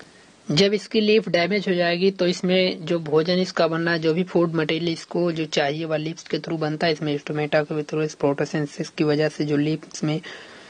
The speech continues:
भोजन जो बनता है, जब लीफ ही डिस-, मतलब उसमें problems आ जाएगी, उसमें necrosis हो जाएगा, chlorosis हो जाएगा, तो वह अप-, अपने जो पु-, whole plant की जो पूरी body है, उसमें proper food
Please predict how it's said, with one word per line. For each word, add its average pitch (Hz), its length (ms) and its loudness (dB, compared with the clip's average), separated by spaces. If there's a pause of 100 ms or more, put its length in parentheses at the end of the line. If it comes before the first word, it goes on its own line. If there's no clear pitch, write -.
(300)
भोजन 165 300 6
जो 175 120 4
बनता 165 340 2
है, 170 60 2
जब 170 180 -2
लीफ 160 240 -2
ही 185 80 4
डिस-, 170 400 -2
मतलब 160 580 0
उसमें 160 300 -2
problems 156 560 2
आ 151 80 6
जाएगी, 151 440 0 (500)
उसमें 160 460 2 (360)
necrosis 160 640 4
हो 156 60 6
जाएगा, 151 280 4
chlorosis 156 560 4
हो 160 100 4
जाएगा, 147 340 2
तो 156 240 0
वह 156 120 4
अप-, 147 180 -2 (120)
अपने 180 520 0 (400)
जो 160 120 0
पु-, - 220 0
whole 175 200 6
plant 180 420 0
की 170 240 -2
जो 160 120 -2
पूरी 175 240 2
body 156 340 4
है, 165 60 0
उसमें 165 240 0
proper 156 400 2
food 165 520 -2